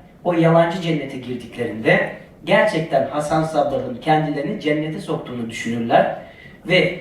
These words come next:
o ne derse onu yerine getirirlerdi. Hatta pek çok kişi kendi anne babasını öldürecek kadar Hasan Sabbah'a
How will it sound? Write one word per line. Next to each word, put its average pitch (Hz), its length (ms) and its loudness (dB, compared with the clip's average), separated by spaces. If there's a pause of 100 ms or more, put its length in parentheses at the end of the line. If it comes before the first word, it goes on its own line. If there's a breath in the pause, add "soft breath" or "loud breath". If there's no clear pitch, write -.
(140)
o 185 420 4 (220)
ne 202 200 4
derse 180 760 0
onu 185 180 0
yerine 151 400 -2
getirirlerdi. 120 680 -4 (400 loud breath)
Hatta 196 420 6
pek - 200 0
çok - 220 -8
kişi 208 300 -6
kendi 156 440 2
anne 156 320 0
babasını 147 440 -4
öldürecek 143 580 -2
kadar - 400 2 (300 loud breath)
Hasan - 380 2
Sabbah'a - 760 0